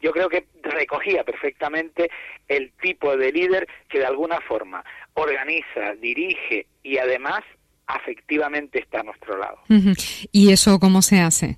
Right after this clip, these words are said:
Speaker 2: ¿Qué es lo que hay que entrenar para liderar así, con estas características?
Speaker 1: Pues mira, tenemos que convertirnos en personas motivadoras, como te decía antes, personas que sepamos organizar,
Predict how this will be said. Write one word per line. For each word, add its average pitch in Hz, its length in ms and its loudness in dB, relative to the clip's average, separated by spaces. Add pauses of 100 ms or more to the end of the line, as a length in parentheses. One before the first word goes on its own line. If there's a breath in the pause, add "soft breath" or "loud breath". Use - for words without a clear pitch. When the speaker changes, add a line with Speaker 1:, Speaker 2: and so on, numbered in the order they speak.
Speaker 2:
¿Qué 185 60 0
es - 100 2
lo 190 120 6
que 196 160 4
hay 190 100 6
que 196 100 2
entrenar 185 580 6
para 175 360 4
liderar 170 460 2 (100)
así, 170 340 0 (240)
con 185 160 4
estas 190 220 2
características? - 800 -2 (100)
Speaker 1:
Pues 135 160 -6
mira, 143 280 -2
tenemos 143 420 -4
que 135 760 0
convertirnos 147 880 -4 (100)
en 147 300 -4
personas 135 540 -6
motivadoras, 131 760 -2
como 117 200 -8
te 113 100 -2
decía 123 340 -2
antes, 131 480 -4 (280 loud breath)
personas 139 360 -8 (100)
que 131 320 -2 (100)
sepamos 139 520 -4 (300 loud breath)
organizar, 135 960 -4